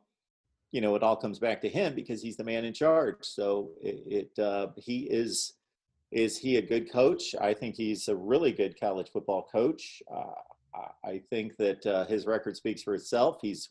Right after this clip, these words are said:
he's turned around every program he's gone to. Uh, every program that he's gone to, both in the N F L and in college football, were tons better once he got there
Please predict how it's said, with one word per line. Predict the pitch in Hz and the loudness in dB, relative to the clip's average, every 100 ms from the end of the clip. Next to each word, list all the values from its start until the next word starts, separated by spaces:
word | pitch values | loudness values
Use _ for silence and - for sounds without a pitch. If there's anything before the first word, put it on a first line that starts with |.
| 101 | -8
he's | 107 - | -6 -6
turned | - - 127 113 | -10 -8 -6 -2
around | 107 104 101 | 0 -2 0
every | 113 113 123 | 0 2 0
program | 113 127 117 104 110 107 107 104 _ _ _ _ | 0 0 2 2 -2 -2 -2 -8 _ _ _ _
he's | - 110 85 | -4 -4 -2
gone | 117 123 135 120 | 0 2 0 -2
to. | - 90 - _ _ _ _ _ _ | -2 -2 -4 _ _ _ _ _ _
Uh, | 101 98 98 95 - | -4 -2 -2 -4 2
every | 120 135 139 | 4 6 2
program | 127 135 123 113 110 107 104 104 104 101 | 2 2 2 2 -2 0 -2 -6 -6 -2
that | 95 | -2
he's | - 110 - | -2 -10 -4
gone | 104 107 101 - | -2 -2 -4 0
to, | 104 | 0
both | 98 98 - | 2 0 -2
in | 101 | -8
the | 98 | -6
N | 98 | -6
F | 95 101 | -6 -2
L | 95 95 | 0 0
and | 92 | -6
in | 92 | -10
college | - 95 87 - | -8 -6 -6 -2
football, | 101 95 90 87 87 - _ _ _ - | -2 0 0 0 -2 -12 _ _ _ -6
were | 95 98 90 - - | 0 0 0 -6 -16
tons | - 131 110 101 | -8 -4 -4 -4
better | - 98 90 87 85 - _ _ _ | -2 0 2 -2 -4 -10 _ _ _
once | 101 101 98 95 - | -6 -2 -2 -6 -6
he | 107 95 | -6 0
got | 95 90 - | 2 2 2
there | 98 92 90 90 | 0 2 0 -2